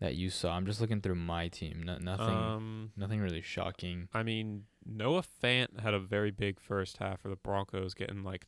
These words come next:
Speaker 2: nineteen points, which I wasn't really expecting, honestly. Um, I mean, I, that's the thing with tight ends. I feel like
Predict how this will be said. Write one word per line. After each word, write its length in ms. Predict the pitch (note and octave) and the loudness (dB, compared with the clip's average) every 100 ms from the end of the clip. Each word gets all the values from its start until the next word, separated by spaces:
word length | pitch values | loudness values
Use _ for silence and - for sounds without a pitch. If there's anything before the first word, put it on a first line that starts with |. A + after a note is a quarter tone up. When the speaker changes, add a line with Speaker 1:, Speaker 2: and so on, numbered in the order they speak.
| - | -8
Speaker 2:
nineteen 500 | G2 F#2+ - G2 F#2+ | -4 -4 -4 -6 -6
points, 420 | G2 F#2+ G2 - | -4 -4 -4 -6
which 180 | G2 G2 | -8 -4
I 100 | G2+ | -2
wasn't 320 | A2+ G#2+ F#2+ | 0 -2 -2
really 260 | G2+ G2 | 0 0
expecting, 580 | F#2 - - F#2+ - G#2 | -2 -6 -6 -8 -6 -8
honestly. 540 | F#2+ F#2 F#2 - F#2+ G2 _ _ _ _ _ _ _ _ _ - _ _ - | -6 -6 -6 -2 -2 -2 _ _ _ _ _ _ _ _ _ -20 _ _ -4
Um, 760 | F#2 F2+ F#2 F2+ F2+ F2+ F2+ - _ _ _ _ _ _ _ | -2 -2 -4 -6 -8 -10 -12 -16 _ _ _ _ _ _ _
I 60 | A#2+ | 0
mean, 140 | A#2+ | 2
I, 140 | A2 A#2+ | 6 6
that's 160 | B2+ - | 6 2
the 60 | |
thing 160 | B2+ A#2 | 0 0
with 120 | F#2+ | 0
tight 220 | - G2 | 2 2
ends. 200 | F#2 F2 | 2 -2
I 40 | F2+ | -4
feel 140 | G#2+ | -2
like 120 | G2+ | -4